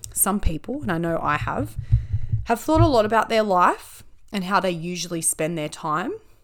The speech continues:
and also who they are spending it with. You know, I've thought a bit about this, as I said, and it's all part of working out how to best spend your time,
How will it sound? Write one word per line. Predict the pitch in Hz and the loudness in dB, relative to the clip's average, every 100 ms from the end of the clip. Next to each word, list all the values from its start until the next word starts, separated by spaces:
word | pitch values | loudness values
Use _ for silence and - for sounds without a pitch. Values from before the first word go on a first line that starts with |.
| - - | -20 -10
and | 190 190 | -4 -4
also | 196 - 170 | -4 -4 -4
who | 156 165 | -4 -8
they | 156 147 | -6 -6
are | 147 | -8
spending | - - 160 - | -10 -10 -14 -14
it | - | -16
with. | - - - - - - _ - - | -16 -18 -20 -20 -20 -20 _ -20 -16
You | 175 | -14
know, | - | -4
I've | 190 240 | -2 -2
thought | - 302 | -2 -2
a | 269 | 0
bit | 262 | -2
about | 226 214 170 | 0 0 -2
this, | - | -6
as | 160 | -6
I | 151 | -8
said, | - 139 - | -8 -10 -10
and | - 165 175 - - - - | -8 -8 -8 -12 -20 -20 -14
it's | 185 | -2
all | 269 277 | 0 0
part | - 240 226 | 0 2 2
of | 165 160 | 0 -2
working | 170 208 - 208 | -2 -2 -4 -8
out | 160 151 - - - _ - - - - | -4 -6 -8 -12 -20 _ -20 -20 -20 -8
how | 220 220 | 0 0
to | |
best | 170 190 190 - | 0 0 2 2
spend | - 160 170 | 0 -2 -4
your | 156 147 | -6 -8
time, | 147 147 143 151 | -10 -10 -10 -12